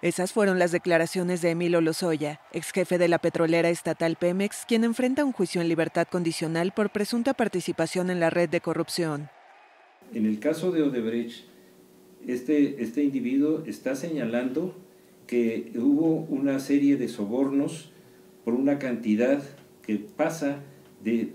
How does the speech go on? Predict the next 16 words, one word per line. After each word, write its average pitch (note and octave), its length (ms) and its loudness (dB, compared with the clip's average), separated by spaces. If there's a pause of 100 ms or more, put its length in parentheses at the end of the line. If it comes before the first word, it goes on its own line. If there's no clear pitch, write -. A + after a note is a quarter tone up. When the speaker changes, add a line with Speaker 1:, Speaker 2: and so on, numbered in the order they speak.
(120)
Speaker 2:
cien D#3 560 0
millones B2+ 600 -2
de G2+ 80 -2
pesos, - 680 -6 (560)
de G#2+ 120 2
los A2 240 0
cuales D#3 680 0 (720)
fueron C#3+ 460 0 (120)
fundamentalmente C3+ 1400 0 (300)
utilizados A#2 960 -2 (360)
para A#2 220 0
la A2 140 -4
campaña C#3 760 0
dos A2 300 -4
mil C3+ 300 0
doce C3+ 460 -4